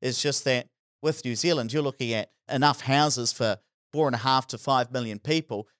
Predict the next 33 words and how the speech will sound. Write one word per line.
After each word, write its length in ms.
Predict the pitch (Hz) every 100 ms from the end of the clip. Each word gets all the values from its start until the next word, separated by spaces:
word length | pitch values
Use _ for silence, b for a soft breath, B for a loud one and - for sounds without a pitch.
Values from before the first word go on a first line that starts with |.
| -
Queenstown 640 | - 175 175 - 143 120
Lakes 440 | 110 143 147 -
District 400 | - 143 - 127 -
Council 340 | 135 117 113
is 60 | 113
about 260 | 127 113
thirty-eight 540 | - 135 127 123 110 -
thousand 340 | 120 113 104
people. 340 | 151 147 120 104 _
So 140 | - 151
you 140 | 139
see 220 | - 170
a 60 | 156
lot 280 | 131 139 139
more 240 | 127 117
variation 760 | 110 131 120 113 117 127 - 113
there, 160 | 110 104
but 220 | 123 - b b
I'm 160 | 139 156
not 200 | 170 -
seeing 300 | - 160 143 -
any 280 | 175 180 165
data 480 | 117 139 139 135 120
when 160 | 127
we 100 | 123
look 200 | 123 -
at 100 | 127
the 80 | 107
two 180 | - 113
thousand 500 | - 143 143 139 123
and 140 | 113 -
eight 240 | 127 160 -
downturn 540 | 127 117 110 - 113